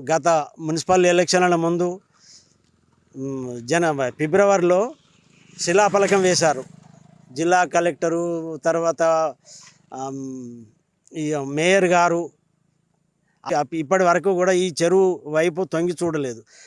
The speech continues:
ప్రధానంగా ఏంటిదంటే ఇక్కడ కుట్రపూరితంగానే ఇక్కడ చెరువు అభివృద్ధిని చూపెడుతూ మరోవైపు,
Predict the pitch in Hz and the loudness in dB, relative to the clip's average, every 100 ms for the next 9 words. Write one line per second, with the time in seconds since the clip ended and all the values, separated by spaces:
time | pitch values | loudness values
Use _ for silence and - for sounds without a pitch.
0 | _ 135 156 202 226 220 196 185 175 165 | _ -6 0 2 4 4 4 2 2 0
1 | 170 139 151 156 165 160 220 208 180 196 | -2 -2 -2 -2 -2 -2 0 0 2 2
2 | 190 185 170 160 156 151 170 190 156 151 | 2 2 0 2 0 2 0 0 0 0
3 | 180 208 - - - 185 185 190 156 165 | 0 -2 -12 -20 -2 2 4 4 4 4
4 | 208 196 208 151 175 165 147 196 180 156 | 2 2 0 0 0 0 0 0 2 4
5 | 202 196 180 147 160 220 | 4 4 2 0 -2 -4